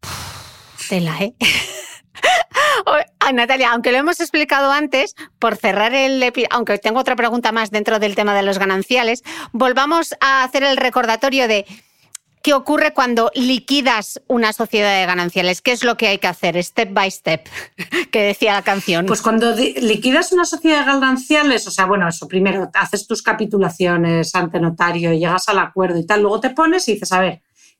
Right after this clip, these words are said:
Speaker 2: ¿qué tiene esta sociedad?". Y pones todos los activos y todos los pasivos, o sea, pones todo lo que tenga en tal cuenta, tanto la casa, tra, tra, todas las deudas, y luego pones también los créditos que pueda tener cada uno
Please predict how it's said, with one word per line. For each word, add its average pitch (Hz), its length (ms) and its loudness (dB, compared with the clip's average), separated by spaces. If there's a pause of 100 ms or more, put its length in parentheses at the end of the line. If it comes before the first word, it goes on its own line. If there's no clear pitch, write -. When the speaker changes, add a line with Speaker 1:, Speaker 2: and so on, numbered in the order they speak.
Speaker 2:
¿qué 285 140 2
tiene 294 220 2
esta 214 200 -2
sociedad?". 160 500 -2
Y 202 80 0
pones 175 380 -2
todos 190 240 0
los 247 180 0
activos 359 680 0 (460)
y - 140 0
todos 214 160 2
los 277 160 2
pasivos, 180 540 0
o - 0 -
sea, 160 160 -2
pones 165 280 -2
todo 196 200 2
lo 214 100 2
que 220 100 -2
tenga 285 360 2 (300)
en 170 300 0
tal 226 220 0
cuenta, 277 320 0
tanto 165 300 -2
la 170 160 -6
casa, - 340 -2
tra, 190 180 -6
tra, 294 140 2 (320)
todas 190 160 2
las 196 140 2
deudas, 330 520 2
y 226 140 2
luego 339 300 2
pones 349 240 2
también 320 420 4
los 220 320 -2
créditos 320 580 2
que 254 120 -2
pueda 262 240 0
tener 277 360 0
cada 220 360 2
uno 294 480 2